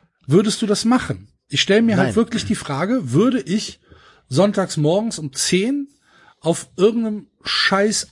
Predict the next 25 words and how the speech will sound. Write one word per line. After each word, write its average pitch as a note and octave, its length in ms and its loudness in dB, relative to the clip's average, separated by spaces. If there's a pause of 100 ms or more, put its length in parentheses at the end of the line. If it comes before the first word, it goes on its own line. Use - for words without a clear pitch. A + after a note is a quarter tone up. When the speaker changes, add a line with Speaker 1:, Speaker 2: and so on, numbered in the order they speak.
Speaker 1:
Ascheplatz - 1040 -2
in G3 480 -4 (420)
Köln-Westhofen F#3+ 1200 0 (840)
stehen, A#3 720 -2 (160)
um A3 260 2
ein E3 120 -8
Kreisliga, F3+ 1000 -2 (200)
äh, D#3+ 360 -2
C-Spiel, A#3 760 2
oder D#3 200 -2
in D3 140 -2
Köln F3 280 2
ist D#3 140 -6
es D#3+ 80 -4
wahrscheinlich D3+ 400 -4
Kreisliga C#3 500 -2
D E3+ 380 4
sogar, G#3 440 0 (440)
zu - 200 -2
gucken, G#3+ 540 -2 (280)
mit G3 260 2
einem F#3 140 2
neu F#3 200 2
gegründeten F3 540 -4
Fußballverein E3+ 880 -2